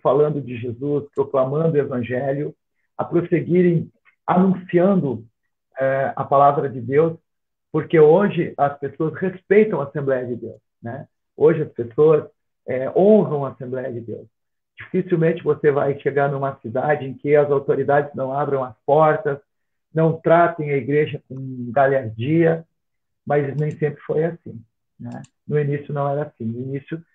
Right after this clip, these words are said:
era um povo pequeno, era um povo muito simples, muito humilde, muitas vezes desprezado,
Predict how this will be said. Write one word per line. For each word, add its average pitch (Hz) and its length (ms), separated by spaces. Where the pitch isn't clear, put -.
era 143 140
um 147 120
povo 214 340
pequeno, 151 640
era 135 100
um 131 100
povo 123 380
muito 156 300
simples, 160 500
muito 147 260
humilde, 151 560
muitas 208 480
vezes 156 360
desprezado, 151 960